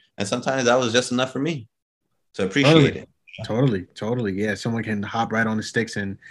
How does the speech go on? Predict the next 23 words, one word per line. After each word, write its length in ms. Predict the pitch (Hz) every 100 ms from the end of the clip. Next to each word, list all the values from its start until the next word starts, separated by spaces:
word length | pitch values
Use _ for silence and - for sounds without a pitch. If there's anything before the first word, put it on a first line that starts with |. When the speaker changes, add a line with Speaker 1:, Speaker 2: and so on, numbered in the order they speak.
| - - -
Speaker 2:
and 160 | 107
bang 180 | 107 110
out 140 | 120 120
something, 300 | 104 98 101
and 140 | 101
there's 140 | 95 -
someone 240 | 110 107
that 60 | 104
could 100 | 104
be 80 | 95
producing 420 | 104 107 110 -
for 140 | 101
fifteen 400 | 98 127 - 117 110
years, 260 | 117 107
and 60 | 95
it's 120 | -
like, 160 | 87 80
"Man, 140 | 117
you 80 | 95
still 240 | - 123
don't 140 | 147 156
get 160 | 160
it?" 160 | 170 165